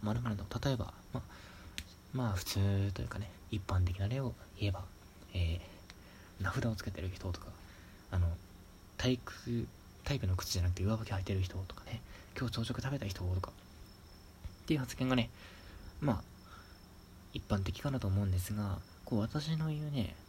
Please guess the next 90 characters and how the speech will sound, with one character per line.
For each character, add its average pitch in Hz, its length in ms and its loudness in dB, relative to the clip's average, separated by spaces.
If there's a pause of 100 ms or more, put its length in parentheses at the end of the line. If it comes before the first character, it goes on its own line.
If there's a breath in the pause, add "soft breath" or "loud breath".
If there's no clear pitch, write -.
(100)
「〇 120 180 6
〇 131 140 4
の 95 100 4
人」 95 280 0
と 92 80 -2
い 92 40 4
う - 20 4
発 92 180 -2
言 95 100 2
が 92 60 4
ど 113 100 2
う 156 280 0
に 156 80 0
も 147 140 -2
こ 147 100 2
う 139 40 4
に 98 60 2
も 92 80 4
伝 92 200 2
わ 92 60 6
ら 95 60 2
な 87 80 4
い 90 40 2
と。 - 100 -4 (320)
う 123 40 2
ん、 104 60 2
な 98 100 2
ん 127 160 2
で - 60 -4
だ - 80 -14
ろ - 60 -10 (400)
う - 20 0
な、 101 60 2
な 104 40 2
ん 95 40 2
で 92 80 -4
だ - 80 -12
ろ - 80 -8
う - 160 -16
と。 - 60 -10 (520 loud breath)
み 110 120 6
ん 127 40 2
な 139 60 2
不 127 60 -4
思 - 160 -2
議 135 60 -2
そ 143 140 -4
う - 20 0
な 139 80 0
顔 131 140 -2
す - 140 -4
る 117 60 0
ん 117 60 -2
で - 60 -10
す - 100 -12
ね。 117 120 -2 (1040 loud breath)
で、 - 60 -4
聞 - 120 4
い - 20 10
た 143 80 4
こ 147 80 0
と - 80 2
あ 104 40 4
り 104 60 4
ま 117 60 4
す 120 80 -6
か 98 80 2
ね？ 95 120 -2 (140)
あ - 40 0
の、 92 80 4 (380 loud breath)
あ - 40 -4
れ 120 60 0
す - 200 2
ぐ、 147 140 6 (440)
ま 123 80 -2
あ、 120 40 -4 (480)
結 - 120 -8 (100)
局、 - 340 0
っ - 40 0 (180)
て - 80 -4
い - 20 -10
う - 40 -12
か、 - 80 -6
ま 92 80 4
あ、 - 20 2 (160)
結 - 140 -8
構 104 100 4
あ - 20 6
れ 110 60 6
は、 113 180 0